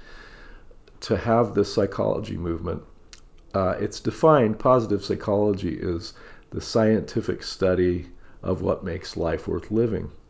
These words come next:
focusing both on individual and societal well-being. It studies positive subjective experiences,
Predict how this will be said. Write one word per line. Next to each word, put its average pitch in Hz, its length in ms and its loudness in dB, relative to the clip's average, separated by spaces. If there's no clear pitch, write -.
focusing 92 520 -4
both 82 240 -2
on 82 120 -2
individual 87 840 -2
and 98 120 -8
societal 135 560 0
well-being. 80 560 -8
It - 60 -12
studies 113 360 4
positive 110 640 0
subjective 92 580 -6
experiences, - 920 -4